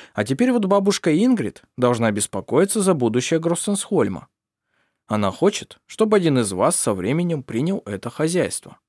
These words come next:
Ингела ничего не сказала, потому что думала об одном молодом человеке из соседнего прихода. В тот момент он значил для нее все в этой жизни, и она даже помыслить не могла о том,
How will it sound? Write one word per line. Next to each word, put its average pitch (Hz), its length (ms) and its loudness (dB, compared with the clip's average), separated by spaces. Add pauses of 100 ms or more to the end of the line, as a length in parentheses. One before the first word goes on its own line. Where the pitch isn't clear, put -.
(840)
Ингела 120 640 2 (160)
ничего 185 480 2
не 131 140 0
сказала, 123 560 -2 (340)
потому 107 280 -4
что - 180 -8
думала 123 440 -2 (280)
об 107 160 -4
одном 107 240 0
молодом 104 380 0
человеке 101 560 -4
из 147 100 -4
соседнего 107 500 -4
прихода. - 560 -10 (880)
В - 120 -18
тот 117 160 0
момент 117 360 2
он 208 140 2
значил 170 440 2
для 147 160 0
нее 143 180 0
все 139 340 2
в 190 80 2
этой 175 240 0
жизни, 113 480 -4 (460)
и 113 80 2
она 127 180 4
даже 143 260 2
помыслить 123 580 0
не 107 100 -2
могла 107 340 2
о 87 60 0
том, 165 240 -2